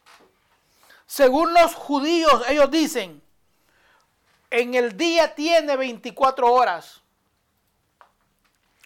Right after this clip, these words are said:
Usted tiene, dicen los judíos, ocho horas para dormir, ocho horas para estudiar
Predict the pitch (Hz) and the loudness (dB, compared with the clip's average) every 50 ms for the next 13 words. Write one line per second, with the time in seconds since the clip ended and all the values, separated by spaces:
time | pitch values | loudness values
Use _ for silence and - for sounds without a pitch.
0 | _ - 247 202 - - 277 277 285 294 302 320 302 285 269 240 254 262 202 - | _ -10 -10 -6 -2 -2 -2 -2 -2 0 2 4 4 4 4 0 0 -2 -2 0
1 | 277 269 262 226 254 269 262 294 285 277 240 196 175 160 - _ _ _ _ _ | 0 2 2 0 0 -2 -2 -4 -2 -2 -2 -2 -2 -6 -6 _ _ _ _ _
2 | _ _ _ _ - _ _ - 302 302 302 - 302 302 294 302 311 311 302 277 | _ _ _ _ -20 _ _ 0 0 0 0 0 2 4 6 6 6 6 6 4
3 | 262 254 - - - 262 262 254 247 240 240 233 247 285 294 277 240 202 151 - | 2 0 -2 0 2 4 4 4 4 2 0 -2 -4 -6 -6 -6 -8 -10 -12 -16
4 | _ _ _ _ _ _ _ _ _ _ _ - _ _ _ - 302 311 302 311 | _ _ _ _ _ _ _ _ _ _ _ -20 _ _ _ 4 4 4 2 0
5 | - - 262 254 262 285 302 302 269 - - - 277 262 247 226 208 - - - | -2 2 4 4 6 6 4 4 2 -2 0 0 2 4 4 2 2 -2 -8 -8
6 | 285 262 190 220 254 294 320 330 320 311 254 196 160 - | -8 -6 -4 0 4 6 6 8 6 6 4 0 -6 -14